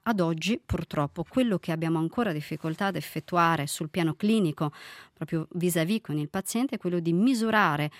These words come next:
non solo i centimetri, il B M I, il grado di adiposità, ma andare più profondamente a target della diagnosi. Questo nei prossimi anni mi auguro possa accadere.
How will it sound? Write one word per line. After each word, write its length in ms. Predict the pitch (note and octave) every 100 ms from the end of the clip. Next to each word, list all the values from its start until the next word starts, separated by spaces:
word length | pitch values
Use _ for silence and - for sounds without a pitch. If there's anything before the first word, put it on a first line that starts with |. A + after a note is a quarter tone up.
| - -
non 280 | F3+ C4+
solo 640 | C4 - G#3 F3+ D3+ D3+ D#3 - - - -
i 100 | -
centimetri, 800 | - C#3 - G3+ G3+ G3 F#3
il 140 | F#3+ F#3
B 140 | D3
M 220 | D3 D3+
I, 520 | D3+ D3+ F#3 F#3+ G3 F3
il 60 |
grado 340 | D#3 E3 E3 E3
di 100 | D#3
adiposità, 560 | D3+ - F3 G3 G#3+
ma 80 | A#3+ D4 - -
andare 260 | F#3 F3+ F3
più 140 | B3
profondamente 720 | - F3+ - F3 F3+ E3+ E3
a 60 | G3+
target 420 | E3+ D#3+ F3+ F#3+
della 200 | F3+ F3
diagnosi. 440 | F3 C#3+ D3+ D3+
Questo 260 | D3+ F3+ G3
nei 120 | F3
prossimi 460 | - D#3+ - E3+ E3
anni 440 | D#3+ D#3+ E3+ F3+ F3
mi 180 | F3
auguro 420 | D3+ D3 D#3+ D#3+ E3 _ _
possa 260 | - D3 C#3+
accadere. 480 | - C#3 B2+ C#3+